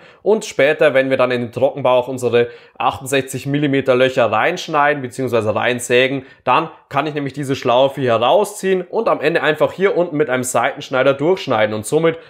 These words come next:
habe ich dann auch dementsprechend die Verbindung zwischen den einzelnen Löchern jeweils gegeben.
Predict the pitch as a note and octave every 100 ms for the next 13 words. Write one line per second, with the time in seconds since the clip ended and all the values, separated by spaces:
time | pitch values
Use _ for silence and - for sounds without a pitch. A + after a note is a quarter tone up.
0 | - - B2+ C3+ C#3 B2+ B2 G3+ F#3 -
1 | D3+ D#3+ D#3 D3 C#3 - D3 D3 D3 A3
2 | C4 G3 E3+ A#2 C3+ C#3+ C#3+ B2 C3 C3
3 | C3+ C3 - _ _ A2 G#2+ A#2 B2 B2+
4 | C3 - _ _ - F#3 E3+ C3+ G#2 G#2+
5 | -